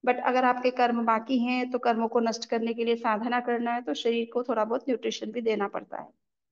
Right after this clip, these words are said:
ताकि इसके द्वारा हम ज्यादा से ज्यादा तप का अनुष्ठान करके अपने कर्मों से मुक्त हो सकते हैं। तो साधु जीवन में आहार लेने का प्रयोजन यही बताया जाता है कि आहार इसलिए लेना है कि तुम अपनी साधना कर सको,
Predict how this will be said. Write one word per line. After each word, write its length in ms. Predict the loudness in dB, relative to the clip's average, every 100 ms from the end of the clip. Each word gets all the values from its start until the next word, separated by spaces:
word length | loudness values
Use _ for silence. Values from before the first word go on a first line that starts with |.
| _ _ 0
ताकि 280 | 0 0 -2
इसके 240 | -2 0
द्वारा 260 | 2 2 2
हम 180 | 0
ज्यादा 240 | 0 0 -2
से 160 | -2
ज्यादा 240 | 0 0 -2
तप 220 | -2 -6 -4
का 100 | -2
अनुष्ठान 440 | -2 -6 -6 -6
करके 320 | -6 -4 -2
अपने 240 | -2 -4 -4
कर्मों 300 | -2 -2 -4
से 140 | -6
मुक्त 220 | -10 -8
हो 160 | -6 -6
सकते 400 | -6 -4 4 6
हैं। 140 | 6 0 -8 _ _ _ _ -2
तो 60 | 2
साधु 400 | 4 6 6 4 0 -6 0
जीवन 320 | 4 6 6
में 80 | 6
आहार 320 | 4 4 6
लेने 220 | 6 6
का 100 | 4 2 2
प्रयोजन 460 | 6 8 8 6
यही 180 | 6 4
बताया 320 | 2 4 2 2
जाता 280 | 0 0
है 60 | -2
कि 80 | -2
आहार 280 | 0 2 2
इसलिए 300 | 2 2 2
लेना 260 | 4 4 4
है 160 | 0
कि 440 | -4 _ _ _ 0
तुम 160 | 2
अपनी 220 | 2 2
साधना 460 | 2 4 4 6 4
कर 140 | 4 0
सको, 340 | -2 -6 -10